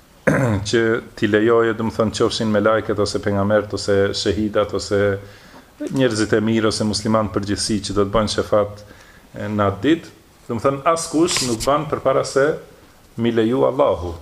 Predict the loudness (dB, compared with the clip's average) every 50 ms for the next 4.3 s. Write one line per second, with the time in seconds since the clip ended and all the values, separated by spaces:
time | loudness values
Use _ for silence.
0 | -18 -20 -18 -12 -8 -4 -2 0 0 0 0 -2 -2 -2 -2 -2 -2 -2 -2 -4
1 | -2 -2 -2 -2 -2 -4 -6 -12 -20 -20 -20 -20 -20 -20 -20 -12 -4 0 2 2
2 | 2 2 2 2 0 0 2 2 0 0 0 0 -2 -2 -4 -6 -20 -20 -20 -20
3 | _ -20 -20 -20 -20 -20 _ -20 _ -20 -20 -18 -14 -8 -6 -4 -2 -2 -2 -4
4 | -6 -6 -2 0 2 4